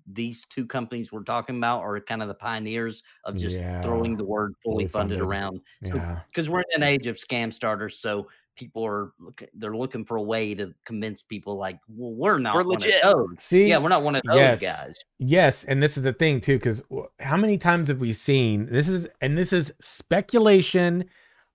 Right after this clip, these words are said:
Speaker 2: my thoughts, my belief, this is, I'm not accusing anyone of anything,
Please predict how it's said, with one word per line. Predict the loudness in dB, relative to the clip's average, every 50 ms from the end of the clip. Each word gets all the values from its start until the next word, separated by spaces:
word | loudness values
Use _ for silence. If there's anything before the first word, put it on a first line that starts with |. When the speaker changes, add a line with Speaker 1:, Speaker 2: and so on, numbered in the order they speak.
| _ _ _ _
Speaker 2:
my | -8 -4 -2 2 4 6 6 6 6 4
thoughts, | 4 2 4 4 4 2 0 -2 -2
my | 0 0 0
belief, | 0 0 2 2 4 4 2 0 -2
this | -4 -6 -4 -4
is, | -4 -4 -2 0
I'm | 2 2 4 4 4 4
not | 4 4 4 2 2 -2
accusing | -4 -4 -4 -2 0 2 2 2 2 2 2 2 2
anyone | 2 2 0 0 0 0
of | 2
anything, | 2 0 0 -2 -2 -2 -2 -2 -2 -4